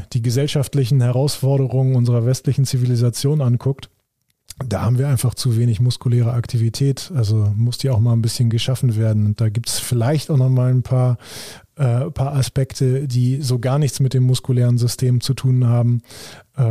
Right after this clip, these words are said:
wo man einfach mal gucken müsste, gibt's da vielleicht irgendwelche neuroanatomischen Korrelationen, wo man jetzt noch mal dran schrauben müsste. Ähm, kann ich irgendwas dafür tun, dass das ganze zentral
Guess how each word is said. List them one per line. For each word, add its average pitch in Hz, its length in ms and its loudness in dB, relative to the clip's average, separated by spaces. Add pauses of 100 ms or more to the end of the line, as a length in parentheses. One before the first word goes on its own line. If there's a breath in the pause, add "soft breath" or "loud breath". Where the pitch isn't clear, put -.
(140)
wo 131 160 0
man 127 160 2
einfach 131 280 0
mal 120 160 2
gucken 123 340 0
müsste, 120 420 0 (380 loud breath)
gibt's - 240 -4
da 123 140 2
vielleicht 120 380 0
irgendwelche 120 460 2
neuroanatomischen 120 880 2
Korrelationen, 123 880 2
wo 117 60 2
man 120 180 4
jetzt 117 200 0
noch 123 80 4
mal 117 160 2
dran 117 220 0
schrauben 120 400 2
müsste. 117 420 0 (540 loud breath)
Ähm, 123 540 0
kann 131 160 0
ich 120 160 0
irgendwas 123 420 2
dafür 123 320 -2
tun, 127 400 2
dass - 300 -2
das - 340 -2
ganze 123 480 0
zentral 123 540 0